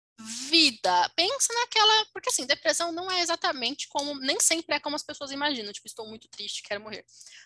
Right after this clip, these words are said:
Às vezes é ficar três, quatro dias sem conseguir tomar banho. Porque você não consegue levantar, você não consegue. Não é assim, "Ai, você não quer, você está se fazendo de vítima." Não, você não consegue, você não consegue, seu corpo não tem energia de levantar.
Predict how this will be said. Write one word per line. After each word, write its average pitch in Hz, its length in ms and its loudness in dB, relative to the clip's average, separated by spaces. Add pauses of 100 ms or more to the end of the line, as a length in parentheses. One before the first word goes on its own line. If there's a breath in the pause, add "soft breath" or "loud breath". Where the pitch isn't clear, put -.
(180 soft breath)
Às 285 380 4
vezes 220 380 0
é 277 100 -2
ficar 277 600 2 (120)
três, 277 180 -4
quatro 277 240 -8
dias 269 160 -6
sem 277 140 -8
conseguir 277 320 -12
tomar 285 200 -8 (100)
banho. 202 440 -6 (1000)
Porque - 120 -8
você 240 80 -4
não 240 80 -4
consegue 240 220 -2
levantar, 254 300 -2
você - 100 -2
não 285 160 -2
consegue. 349 400 -2 (340 soft breath)
Não 262 60 -2
é - 20 2
assim, 269 120 4
"Ai, 254 100 4
você 233 200 -2
não 247 160 -6
quer, 208 440 2
você 208 200 -4
está 220 140 -4
se - 100 -4
fazendo 220 280 -8
de 254 120 -8
vítima." 233 420 -12
Não, 208 100 -6
você 196 160 -4
não 220 420 -2 (460)
consegue, 320 580 0
você 208 140 -4
não 240 500 -4
consegue, 311 520 0
seu 240 160 -4
corpo 247 260 -6
não 247 160 -4
tem 320 140 -4
energia 302 360 -2
de 269 100 -6
levantar. 269 600 -2